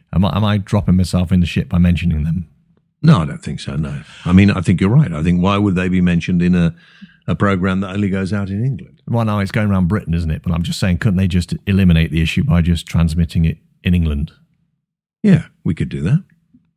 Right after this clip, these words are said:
Speaker 1: Well, I'll just do that then. If I was I T V, that's what I would do.
Speaker 2: Yeah. Sorry, I'm just writing a text to somebody while I'm, uh, talking to you.
Speaker 1: Yeah, you're good at multitasking, aren't you?
Speaker 2: Yeah, I am.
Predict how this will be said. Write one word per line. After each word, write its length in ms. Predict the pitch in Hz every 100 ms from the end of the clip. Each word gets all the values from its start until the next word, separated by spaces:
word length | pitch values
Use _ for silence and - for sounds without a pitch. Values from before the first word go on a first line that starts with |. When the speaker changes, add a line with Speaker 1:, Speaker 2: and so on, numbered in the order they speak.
| -
Speaker 1:
Well, 80 | -
I'll 60 |
just 180 | 185 -
do 100 | -
that 180 | 170 -
then. 280 | 85 85 92
If 120 | -
I 80 | 131
was 100 | 120
I 120 | 104
T 140 | 87 101
V, 140 | 87
that's 220 | 85 - 80
what 100 | 80
I 40 |
would 140 | 82 -
do. 220 | 85 78 _ _ _ _ _ _ _ _ _ _ _ _ _ _ _ _ _ _ _ _ _
Speaker 2:
Yeah. 180 | 202 - - _ _ _ _ _ _ _
Sorry, 240 | - 113 101
I'm 80 |
just 160 | 98 90
writing 300 | 95 80 82
a 60 | 76
text 380 | - 95 -
to 80 | -
somebody 320 | - 78 76
while 240 | 73 76 78
I'm, 320 | 76 78 71
uh, 140 | 73
talking 320 | 71 82 73 -
to 80 | 71
you. 80 | - _ _ - _ _ _ _ _ _ _ _ _ _ _ -
Speaker 1:
Yeah, 240 | 107 98
you're 280 | 98 107 -
good 120 | -
at 60 | 202
multitasking, 640 | 151 - 80 87 - 101
aren't 140 | 113
you? 120 | 95 78 - _ _ _ _ -
Speaker 2:
Yeah, 200 | 170 135
I 80 |
am. 300 | 135 101 156